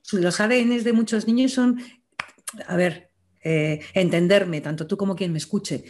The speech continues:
Estoy hablando de, de la visión que yo tengo electromagnéticamente de manera directa en una sesión, ¿no? Eh, y yo he visto muchos A D Ns de chavales jóvenes que son como resbaladizos. O sea, es como si tuvieran una especie de capa de pez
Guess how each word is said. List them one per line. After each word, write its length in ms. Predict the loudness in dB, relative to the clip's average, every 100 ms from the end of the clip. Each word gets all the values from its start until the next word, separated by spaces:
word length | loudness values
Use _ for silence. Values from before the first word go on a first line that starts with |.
| -20 -8
Estoy 220 | -6 2 4
hablando 280 | 6 4
de, 140 | 4 2
de 300 | 0 -2 -2
la 160 | 0
visión 400 | 0 0 4 4
que 80 | 4
yo 100 | 2
tengo 180 | 2 4
electromagnéticamente 1160 | 2 2 0 2 0 0 0 0 0 2 2 0 -12 -18 -2
de 80 | 0
manera 280 | 2 2
directa 460 | 2 2 2 0 0
en 80 | 0
una 160 | 0
sesión, 480 | -2 -4 2 2 4
¿no? 160 | 2 0 -4 -16 -16 -6
Eh, 320 | 2 4 4 2
y 80 | 4
yo 100 | 4
he 60 | 4
visto 260 | 4 6
muchos 280 | 6 4 0
A 80 | 2
D 180 | 4 4
Ns 180 | 4 2
de 80 |
chavales 460 | 0 0 2 2 2
jóvenes 440 | 2 4 6 4 0 -12
que 100 | -4
son 140 | 4 4
como 220 | 6 4
resbaladizos. 1000 | 2 -2 0 4 4 2 -4 -8 -10 _ _ _ _ _
O 80 |
sea, 120 | 0 0
es 80 |
como 180 | 2 2
si 100 | 2
tuvieran 320 | 2 4 4
una 120 | 4 2
especie 400 | -2 -4 -2 -2
de 160 | -2
capa 340 | 0 0 2 2
de 120 | 0
pez 460 | 0 -2 -2 -18